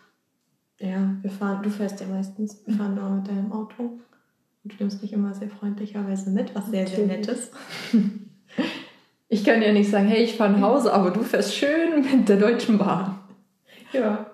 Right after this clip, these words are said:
Speaker 1: also ich würd mit Zug fahren, ich bin ja auch ganz lange mit Zug gefahren. Aber
Speaker 2: das macht halt keinen Sinn.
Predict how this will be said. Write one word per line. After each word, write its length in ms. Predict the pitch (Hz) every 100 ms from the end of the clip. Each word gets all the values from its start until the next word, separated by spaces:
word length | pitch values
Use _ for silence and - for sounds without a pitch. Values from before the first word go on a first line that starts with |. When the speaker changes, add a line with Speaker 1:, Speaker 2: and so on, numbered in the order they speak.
| _
Speaker 1:
also 200 | 208 202
ich 200 | - -
würd 160 | 190 311
mit 140 | 262
Zug 180 | - 185
fahren, 280 | - 202 190
ich 100 | -
bin 140 | 196 185
ja 100 | 196
auch 100 | 202
ganz 220 | 196 190
lange 220 | - 185
mit 180 | 190 190
Zug 240 | - -
gefahren. 400 | - - 208 214 - _ _ _ _ _ _ _ _ _ _ _
Aber 480 | 190 190 190 190 190 _ _ _ _ _ _ _ _ _ _ _ _
Speaker 2:
das 100 | _ -
macht 260 | 196 202
halt 120 | 196 196
keinen 280 | - 196 196
Sinn. 380 | 196 196 196